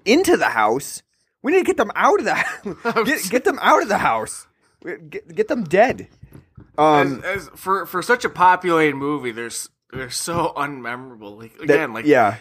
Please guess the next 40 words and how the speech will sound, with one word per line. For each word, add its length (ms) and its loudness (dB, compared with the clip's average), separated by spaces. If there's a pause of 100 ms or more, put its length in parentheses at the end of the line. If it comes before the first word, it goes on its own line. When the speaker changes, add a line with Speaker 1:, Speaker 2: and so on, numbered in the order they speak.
Speaker 2:
they, 300 0
they 180 4
say 280 2
their 140 0
name 220 -4
once, 360 -4
and 100 -6
it's 100 -12
like, 160 -8
"Did 160 -14
you 60 -14
catch 300 -2
that? 260 -2
No? 220 -2
Okay, 320 -12
well, 300 -12 (140)
fuck 240 -20
you." 220 -12 (160)
Speaker 1:
That's, 280 2
that's 460 2 (180)
completely 480 4
true. 240 2
I, 220 4 (1120)
and, 220 0
and 180 4
the, 220 0 (160)
the 160 0
funny 240 2
thing 180 0
is, 140 0
if 100 -10
you 100 -4
look 160 -4
at 120 -4
the 80 2
trivia 380 0
for 140 -2
this 200 0
movie, 400 -2 (640)
um, 440 2